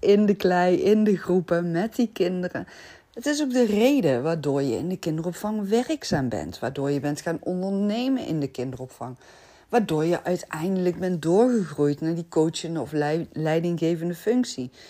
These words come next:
Misschien doe je alles in één, net zoals ik in het verleden. Je bent, hè, die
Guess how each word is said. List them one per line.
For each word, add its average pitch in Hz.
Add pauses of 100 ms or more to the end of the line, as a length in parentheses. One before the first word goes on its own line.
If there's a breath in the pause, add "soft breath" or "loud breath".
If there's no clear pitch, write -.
(300 loud breath)
Misschien 233
doe 151
je 151 (180)
alles 160
in 180
één, 233
net 143
zoals 185
ik 262
in 220
het 185
verleden. 127
Je -
bent, 143 (500 loud breath)
hè, 202
die 180